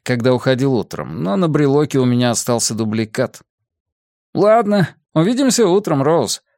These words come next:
Ты придёшь, Барби?" "Будь уверен". Энсон широко улыбнулся. <laughs> "Отлично". Когда он ушёл, Роуз потёрла глаза,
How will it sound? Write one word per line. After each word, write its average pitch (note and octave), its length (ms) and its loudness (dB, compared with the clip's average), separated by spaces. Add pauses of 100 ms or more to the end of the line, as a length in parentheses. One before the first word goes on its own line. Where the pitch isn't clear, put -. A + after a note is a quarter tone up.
(200)
Ты F#3 120 0
придёшь, A#3 400 0
Барби?" C3 400 0 (720)
"Будь C3 360 -2
уверен". C3+ 480 0 (600)
Энсон C3+ 380 0
широко A2+ 400 -2
улыбнулся. G#2 640 -4
<laughs> - 40 -16
"Отлично". D3 920 -2 (1080)
Когда F2+ 380 0
он D#3+ 160 2
ушёл, D#3 480 2
Роуз C#3 360 2
потёрла B2+ 480 0
глаза, A2+ 580 0